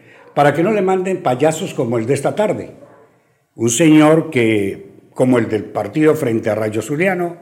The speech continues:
están pensando más en figurar ellos que en aplicar la ley como se debe aplicar. Porque al figurar ellos y al tener los puntos necesarios, seguramente la fifa les va a dar la escarapela de fifa.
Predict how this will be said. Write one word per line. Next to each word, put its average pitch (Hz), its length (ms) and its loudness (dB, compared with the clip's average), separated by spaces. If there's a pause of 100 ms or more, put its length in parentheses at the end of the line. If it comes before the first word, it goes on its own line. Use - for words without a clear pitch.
(580)
están 175 300 2
pensando 165 500 0
más 160 300 -2
en 143 160 0
figurar 139 680 0
ellos 196 680 -4 (460)
que 131 160 2
en 123 80 0
aplicar 127 400 0
la 165 160 4
ley 156 200 2
como 156 220 -2
se 117 140 -6
debe 127 200 2
aplicar. 147 680 -2 (420)
Porque 156 300 2
al 147 80 2
figurar 160 480 4
ellos 233 680 2 (320)
y 139 100 0
al 135 120 2
tener 143 220 0
los 196 160 4
puntos 196 340 0
necesarios, 185 1000 -2 (440)
seguramente 160 720 2
la 135 100 2
fifa 156 680 -2 (220)
les 117 220 -2
va 143 180 6
a 147 40 4
dar 151 100 2
la 131 140 0
escarapela 127 600 -2
de 110 100 -2
fifa. 104 460 -12